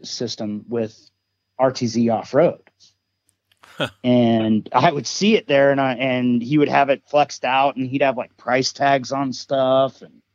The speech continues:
Speaker 1: he put a suspension system on my two thousand T J that we call the Cheeto.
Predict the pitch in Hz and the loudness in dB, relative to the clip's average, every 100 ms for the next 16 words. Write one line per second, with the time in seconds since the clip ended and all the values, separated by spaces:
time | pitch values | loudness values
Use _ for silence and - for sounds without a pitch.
0 | _ _ _ _ _ _ _ _ _ - | _ _ _ _ _ _ _ _ _ 0
1 | 196 190 214 175 139 135 - 147 135 131 | 2 4 2 2 -2 -8 -6 -6 -6 -10
2 | - 123 - 135 113 123 123 117 117 113 | -10 -10 -6 -6 -4 -4 -2 -2 -2 -4
3 | 110 _ 123 123 120 - 135 131 117 120 | -6 _ -8 -6 -6 -6 -4 -2 -2 -4
4 | 110 123 113 113 107 104 101 110 107 - | -6 -4 -2 -2 -4 -6 -4 -4 -4 -6
5 | - 107 95 95 | -6 -6 -6 -10